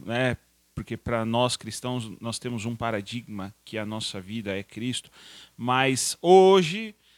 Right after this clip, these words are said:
é, no mundo que nós vivemos, no século que nós estamos, por que que as pessoas insistem em não viver e só passam a dar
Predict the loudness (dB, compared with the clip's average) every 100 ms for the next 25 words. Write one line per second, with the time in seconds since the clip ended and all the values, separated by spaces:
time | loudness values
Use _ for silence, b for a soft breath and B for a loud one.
0 | b -8 -6 -4 -4 -4 -6 -8 -6 -6
1 | -4 -6 -2 0 0 -2 -2 -2 -2 0
2 | 0 -2 -4 -6 -4 -4 -4 -6 -4 -4
3 | -4 -4 -2 0 0 -2 -8 -8 -8 -8
4 | -8 -6 -6 -6 -8 -10 -8 -6 -6 -8
5 | -12 -14 -16 -12 -10 -8 -8 -10 -14 -8
6 | -4 -4 B B B -6 0 2 0 _
7 | 2 4 4 -2 -6 -2 2 2 4 4
8 | 4 2